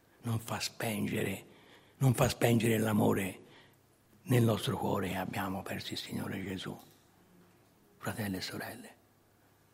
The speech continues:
Perché quando uno si allontana dal Signore, come diceva mia figlia, è il peggio periodo. Sentiamo aridi,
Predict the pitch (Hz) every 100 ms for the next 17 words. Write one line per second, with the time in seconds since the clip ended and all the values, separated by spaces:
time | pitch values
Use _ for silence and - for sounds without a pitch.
0 | _ _ _ _ _ - 107 - 113 101
1 | - - - _ - 131 135 131 131 131
2 | 127 127 123 117 117 - 107 113 107 95
3 | 95 92 92 - 95 92 - - - 104
4 | - 98 - - - _ _ _ _ _
5 | _ _ _ _ _ _ _ _ _ _
6 | _ _ - 117 - 120 113 113 117 104
7 | 101 - - - - _ _ _ _ _
8 | _ _ _ _ _ _ _ _ _ -
9 | - _ - 120 123 135 139 127 127 -
10 | - - - 139 120 107 98 95 -